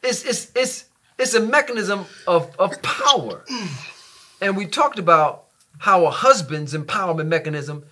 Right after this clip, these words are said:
is to speak comfortably to his wife. We talked about how a wife's empowerment mechanism is to speak in-, is to speak encouragingly to a husband,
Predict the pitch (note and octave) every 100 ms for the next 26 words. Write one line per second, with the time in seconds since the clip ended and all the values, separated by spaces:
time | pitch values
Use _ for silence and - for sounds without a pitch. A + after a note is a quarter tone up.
0 | _ - E3+ D#3+ - F#3+ D3+ - B3+ -
1 | D#3 C#3+ - E3 C3+ A#2 D3 F#2+ - _
2 | _ _ _ - D#3+ A#3+ G#3 F#3+ F3 F3
3 | D3 G3+ A#3 F#3 - _ _ _ - D#3
4 | E3+ F3 D#3+ D#3 D3+ D3+ C#3+ - - E3
5 | D3+ - G3 F3+ E3+ E3+ F3 D#3+ D3 F#3
6 | F3+ D#3+ - C#4 A3 D3+ D3+ C3 E3 C#3
7 | F3 C3+ - -